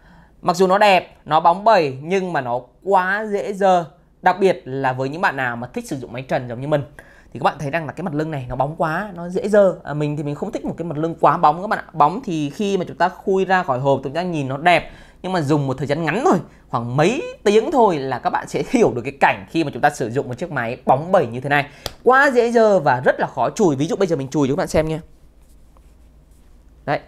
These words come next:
bây giờ mình chùi nhưng mà nó vẫn rất là bóng và nó vẫn rất là dơ. Chưa kể là nó sẽ bị dễ chảy xước khi mà cái mặt lưng này được làm bằng kính nha các bạn. À, cái điểm thứ hai nữa mà mình nghĩ rằng là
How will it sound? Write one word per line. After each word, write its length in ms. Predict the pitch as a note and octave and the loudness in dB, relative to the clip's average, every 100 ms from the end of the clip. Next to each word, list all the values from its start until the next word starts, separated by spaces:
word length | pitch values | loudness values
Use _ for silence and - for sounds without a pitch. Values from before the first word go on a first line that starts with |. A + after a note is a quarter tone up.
| - | -6
bây 100 | E3 | -2
giờ 60 | |
mình 160 | C#3 C3 | -2 -2
chùi 220 | C#3 C3+ B2+ | -2 -2 -2
nhưng 100 | D#3+ | -4
mà 180 | C3+ - - - | -4 -6 -14 -6
nó 160 | A#2+ | -4
vẫn 240 | B2+ C#3+ G3+ - - - | -4 -8 -12 -16 -20 -4
rất 240 | G#3+ C4+ | -2 -2
là 80 | C3+ | -4
bóng 340 | A2 G#2+ C3+ - - _ - | -4 -6 -6 -14 -20 _ -4
và 260 | C3+ B2 | -2 0
nó 180 | A2+ A2+ | -2 -4
vẫn 200 | B2 C#3 | -4 -6
rất 160 | D#4 F#4+ | -6 -8
là 100 | C3+ | -6
dơ. 400 | A#2+ E3+ F3+ D#3 - - | 2 4 4 2 -6 -6
Chưa 120 | - | -2
kể 320 | G#3 G#3 C#3+ A2 | 2 4 2 0
là 180 | A#2 | -4
nó 140 | A2 A2+ | -4 -8
sẽ 140 | - | -8
bị 180 | E3+ E3 | -10 -10
dễ 300 | C#3 B2+ D#3+ - | -6 -2 -2 0
chảy 160 | E3+ C3 | -2 -2
xước 260 | - A#3+ A#3+ - - | -4 -4 -4 -20 -20
khi 340 | - G#3+ G3+ E3 | -6 -2 -2 -4
mà 80 | B2+ | -6
cái 120 | D#3 | -4
mặt 120 | C#3+ | -2
lưng 160 | D3 D3 | -2 -2
này 120 | C3 | -2
được 120 | A2 | -4
làm 140 | A2+ | -4
bằng 200 | A2 A2+ G2 _ - | -4 -8 -12 _ 0
kính 260 | D3+ D3 | 0 0
nha 100 | E3 | -4
các 80 | C#3+ | 0
bạn. 180 | F3 - - - - | 2 2 -4 -20 0
À, 260 | D3+ D3 D3 | 4 4 4
cái 180 | D#3 F3 | 4 4
điểm 260 | A3 C#3+ B2+ | 2 2 0
thứ 120 | D#3 | -2
hai 320 | G#3+ A3+ A3 | 2 2 2
nữa 160 | G3+ G#3+ | 2 2
mà 120 | A#3+ | 2
mình 320 | F3 C#3 B2+ B2+ | -2 -4 -6 -4
nghĩ 240 | F#3 C#4+ | -4 0
rằng 420 | D4+ F3 C#3 C3 | 0 0 -2 -2
là 260 | C3+ A#2+ | -2 -2